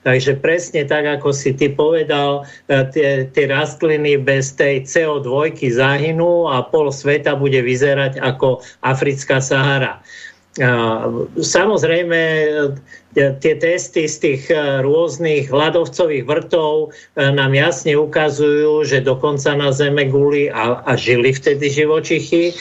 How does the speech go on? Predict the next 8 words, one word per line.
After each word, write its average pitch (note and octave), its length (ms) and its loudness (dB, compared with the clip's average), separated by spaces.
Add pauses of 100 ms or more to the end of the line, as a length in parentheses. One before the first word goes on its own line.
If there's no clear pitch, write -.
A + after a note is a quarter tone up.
(680)
to D3+ 160 0
množstvo D3+ 800 0
C E3+ 240 0
O D3+ 160 0
dva D3 400 -2 (320)
bolo C#3+ 320 2
niekoľkonásobne D3+ 1200 0
vyššie. C3 560 -2